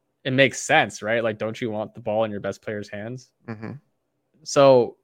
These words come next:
Speaker 1: you know, from that perspective, and, like, y-, y-, we've seen active efforts from LeBron to defer, like, early in games for sure. Like, remember when we had Dennis Schroeder?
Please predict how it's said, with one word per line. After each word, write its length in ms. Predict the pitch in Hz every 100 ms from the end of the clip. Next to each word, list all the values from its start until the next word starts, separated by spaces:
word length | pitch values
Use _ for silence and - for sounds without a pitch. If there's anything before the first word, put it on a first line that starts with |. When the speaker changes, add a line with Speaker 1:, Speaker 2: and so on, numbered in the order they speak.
| _
Speaker 1:
you 100 | 175
know, 100 | 180
from 140 | 180
that 160 | 226 302
perspective, 420 | 190 139 139 - -
and, 100 | 247
like, 120 | 269
y-, 240 | 185 220 -
y-, 120 | 196
we've 200 | 277 370
seen 300 | - 202 190
active 380 | 147 156 143 127
efforts 260 | 135 120
from 140 | 131 123
LeBron 320 | 107 113 110
to 80 | 113
defer, 340 | 104 - 117
like, 160 | 107 101
early 300 | 123 120 110
in 80 | 104
games 260 | 104 104
for 120 | -
sure. 180 | 110 110
Like, 80 | 107
remember 220 | 131 190
when 80 | 208
we 80 | 170
had 100 | 143
Dennis 220 | 131 123
Schroeder? 400 | - 123 131 131